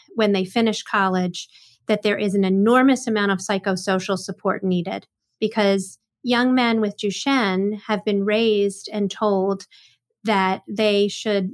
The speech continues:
live a normal, full life, and they should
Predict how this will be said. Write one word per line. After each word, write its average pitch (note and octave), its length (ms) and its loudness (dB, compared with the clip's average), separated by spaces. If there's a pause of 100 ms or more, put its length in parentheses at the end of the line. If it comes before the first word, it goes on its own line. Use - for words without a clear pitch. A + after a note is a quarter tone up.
live G#3+ 400 0 (520)
a A3 120 0
normal, A#3 640 2
full A3+ 360 -2
life, A#3+ 520 -2 (340)
and G#3 420 0
they G3+ 140 2
should G3+ 400 -2